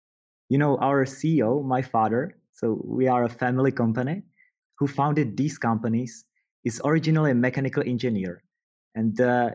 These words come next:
he went on to become a C P O. And he found the love and the great taste for combining technology from various industries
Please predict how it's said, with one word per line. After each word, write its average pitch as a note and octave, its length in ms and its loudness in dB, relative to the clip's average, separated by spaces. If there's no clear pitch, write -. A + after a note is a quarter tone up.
he D3 160 2
went D3 280 2
on C3 300 0
to B2 80 0
become A2+ 420 0
a G#2 240 2
C A2+ 220 -4
P G#2+ 220 0
O. F2+ 240 -6
And A#2 120 -4
he E3+ 200 -4
found E3 320 -2
the C#3+ 80 2
love A#2 400 0
and A2 160 0
the A#2 320 2
great C#3 260 0
taste C3 320 0
for A2+ 120 0
combining A#2+ 680 2
technology C3+ 600 0
from A2 280 -2
various C#3+ 380 2
industries D3+ 680 -4